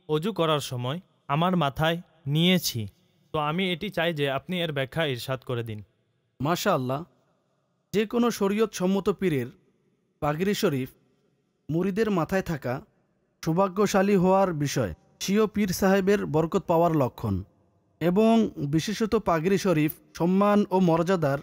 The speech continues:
Speaker 2: নিদর্শন হয়ে থাকে। তো যিনি এ স্বপ্ন দেখেছেন, আল্লাহ পাক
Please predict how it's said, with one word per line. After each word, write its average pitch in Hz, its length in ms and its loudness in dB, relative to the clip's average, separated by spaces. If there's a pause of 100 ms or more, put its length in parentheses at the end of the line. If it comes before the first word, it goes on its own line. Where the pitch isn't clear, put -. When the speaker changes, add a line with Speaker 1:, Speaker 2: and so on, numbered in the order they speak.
(580)
Speaker 2:
নিদর্শন 185 500 2
হয়ে 175 200 4
থাকে। 113 360 -2
তো 190 160 -2
যিনি 208 260 2
এ 214 60 2
স্বপ্ন 196 300 -2
দেখেছেন, 160 580 0 (240)
আল্লাহ 175 280 0
পাক 208 220 0